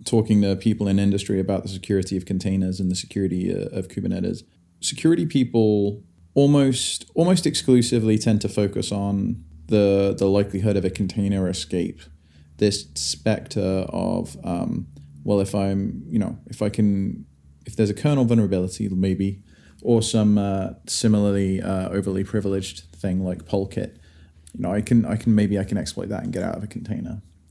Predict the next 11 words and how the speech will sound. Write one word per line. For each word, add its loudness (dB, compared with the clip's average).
And, -2
and, 0
you 2
know, 2
that's 0
what -2
we -4
tend -2
to -14
focus -6
on. -10